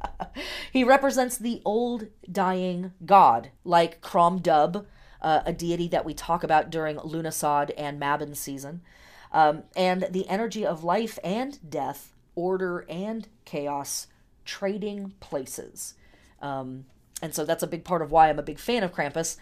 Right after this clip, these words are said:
Not just the whipping, not just the whipping, okay? But also because it's such a great, <laughs> that's right, because it's such a great,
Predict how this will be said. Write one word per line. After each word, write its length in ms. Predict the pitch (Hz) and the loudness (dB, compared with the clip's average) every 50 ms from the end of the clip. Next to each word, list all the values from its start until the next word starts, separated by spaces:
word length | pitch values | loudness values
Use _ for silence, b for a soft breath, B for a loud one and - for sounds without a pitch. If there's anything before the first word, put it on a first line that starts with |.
| b b b b - | b b b b 0
Not 160 | 170 180 180 | 0 0 0
just 160 | 226 220 - | 0 -4 -4
the 80 | - 262 | -4 -2
whipping, 540 | 180 202 202 - 202 180 180 185 190 - - _ - | 2 2 2 4 4 2 2 -2 -8 -10 -14 _ -4
not 220 | - 160 175 175 | 0 0 0 2
just 260 | - 220 214 220 - | 0 -2 -2 -2 -2
the 100 | - 277 | -2 -2
whipping, 640 | 254 208 214 196 185 185 175 156 156 151 160 175 170 - _ _ _ - - | 0 2 4 4 4 4 2 2 0 -2 -4 -8 -10 -12 _ _ _ -8 -6
okay? 480 | 147 147 - 160 143 139 147 147 143 B B B B B B B | -6 -4 0 0 2 2 0 -2 -4 B B B B B B B
But 280 | 151 160 214 208 208 208 | 4 8 8 8 8 8
also 680 | - 233 226 240 240 - - - 156 - - - - - - b b b b b b b | 4 2 2 2 2 0 -2 -2 -2 -2 -2 -6 -12 -14 -20 b b b b b b b
because 440 | 170 170 - 202 175 165 160 151 - | -8 -4 0 0 0 0 0 -4 -6
it's 220 | - 165 170 - | -6 -6 -4 -4
such 300 | - - - 220 214 214 | -2 2 4 4 4 2
a 80 | 214 180 | -2 -4
great, 520 | - - 170 180 185 180 180 180 190 190 - | -4 -4 -2 0 0 0 0 -2 -4 -6 2
<laughs> 40 | - 302 302 - - - 392 - - - 320 - - - 285 285 - - 247 - - - 220 240 - - 196 196 196 - B B B B 302 B | 8 8 8 10 12 10 10 10 10 4 4 6 10 8 8 8 8 4 4 4 4 4 2 2 2 2 2 2 2 2 B B B B -4 B
that's 220 | - 208 220 220 - | 2 2 2 4 6
right, 280 | 247 240 220 170 - B B B B B B B B | 6 6 6 4 0 B B B B B B B B
because 380 | 185 208 247 247 262 254 240 247 | -2 0 2 6 4 4 6 4
it's 160 | 233 233 - | 2 2 0
such 340 | - - 254 240 247 233 - | 0 2 4 4 4 4 2
a 100 | 247 226 | 0 0
great, 800 | 190 170 175 180 180 175 180 185 180 170 151 - - - - | 0 -2 -4 -2 -2 0 2 2 0 0 -2 -6 -10 -14 -16